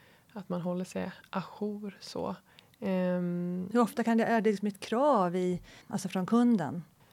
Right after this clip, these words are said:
Speaker 1: Nej, vi upplever inte att det är ett krav, är det inte. Men, eh, men att som sagt, det stärker din profil och att det, det är ett stort, stort plus, såklart. Mm.
Speaker 2: Mm.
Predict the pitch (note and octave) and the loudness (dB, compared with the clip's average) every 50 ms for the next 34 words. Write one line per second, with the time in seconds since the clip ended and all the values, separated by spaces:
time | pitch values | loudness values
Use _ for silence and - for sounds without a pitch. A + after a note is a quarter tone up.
0 | _ _ - G#3+ G#3 G#3+ A3 G#3+ G#3+ G#3+ G#3+ G#3 G3 - G#3+ G3+ G3+ G3 G3 F#3+ | _ _ -4 2 4 6 8 8 8 8 8 6 6 6 4 6 6 6 6 6
1 | F3 E3 F#3 F3 E3 D#3+ - - - - F#3+ F#3 F#3 F#3 F#3 E3+ - F2 G#2 G2+ | 6 6 6 6 4 4 -2 -8 -4 2 4 6 8 8 8 8 6 4 4 2
2 | E2 - - A2 G#2+ A#2+ D#3+ D#3+ - - A#2+ F3 E3 D#3+ - - F#3+ F#3 F3+ F3 | 0 2 2 0 0 0 -2 -2 0 2 2 2 0 0 -4 -2 0 2 2 2
3 | F3 F3 F3 E3+ F3 F3+ - - F3+ F3+ F3 F3 E3+ D#3+ - - E3 E3 - E3+ | 0 0 -2 -2 -2 -4 -4 -4 -2 0 0 0 -2 -2 -2 -2 -2 -2 -2 -6
4 | D#3+ - E3+ D#3+ - E3+ D#3 D#3+ - D#3+ D#3+ D#3+ D#3+ D#3+ D#3+ - D#3+ D#3+ - - | -6 -4 -4 -2 0 0 0 0 -2 -2 -2 -2 -2 -4 -2 -2 -2 -2 -2 -4
5 | - - - E3 E3+ - - - D#3 - _ _ _ _ - F#3+ F#3 F#3 F#3 - | -4 -4 -4 -4 -4 -4 -4 -6 -8 -12 _ _ _ _ -12 -8 -6 -6 -6 -6
6 | - F#3 E3+ - _ _ _ _ _ _ _ - _ _ _ _ _ _ _ _ | -6 -10 -12 -14 _ _ _ _ _ _ _ -20 _ _ _ _ _ _ _ _
7 | - F#3+ F#3+ - - - - - - _ - - - - _ _ _ _ _ _ | -6 -6 -6 -6 -6 -10 -12 -12 -12 _ -18 -20 -20 -20 _ _ _ _ _ _
8 | _ - - - - - G2+ - - - - - G3 - - - - - - _ | _ -20 -20 -14 -8 -8 -8 -8 -8 -6 -6 -6 -6 -6 -8 -10 -10 -12 -12 _
9 | _ _ _ _ _ _ _ _ - - F#3+ - - - E3+ - - - - _ | _ _ _ _ _ _ _ _ -12 -10 -10 -8 -8 -10 -10 -10 -12 -14 -16 _
10 | _ _ - - - _ _ _ _ - F#3+ F3 F3 F3+ F3+ - _ _ - F#3 | _ _ -20 -20 -20 _ _ _ _ -6 -4 -4 -4 -4 -6 -8 _ _ -12 -10
11 | E3+ F3+ G3+ | -10 -12 -14